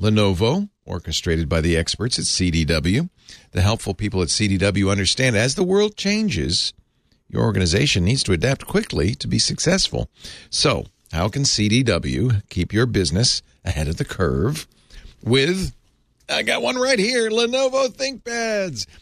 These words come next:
These powerful devices deliver the business class performance you're looking for, thanks to Windows ten and the Intel Evo platform. With your remote teams working across the country and around the world,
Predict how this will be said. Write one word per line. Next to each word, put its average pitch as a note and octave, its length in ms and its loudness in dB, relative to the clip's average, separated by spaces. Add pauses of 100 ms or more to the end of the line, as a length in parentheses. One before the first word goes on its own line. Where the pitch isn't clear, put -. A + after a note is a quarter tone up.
These D#3+ 180 -2
powerful C#3+ 380 0
devices C#3 580 0
deliver C3 340 0
the A#2 100 -2
business C#3+ 420 -2
class C#3+ 360 -2
performance C3+ 540 0
you're C3+ 180 4
looking C#3+ 360 0
for, C3+ 440 0 (520)
thanks C3 240 0
to C3+ 80 2
Windows D3 440 2
ten E3 400 0
and C#3+ 460 0
the C#3+ 240 0
Intel C3+ 420 -2
Evo A#2 520 0
platform. C#2+ 720 -4 (520)
With - 100 -6
your F2+ 120 2
remote E2+ 320 2
teams F2+ 320 2
working E2+ 300 0
across E2+ 340 0
the - 80 -6
country D#3+ 520 0
and D2+ 80 -4
around E2+ 340 0
the C#2+ 80 -2
world, D#3+ 560 4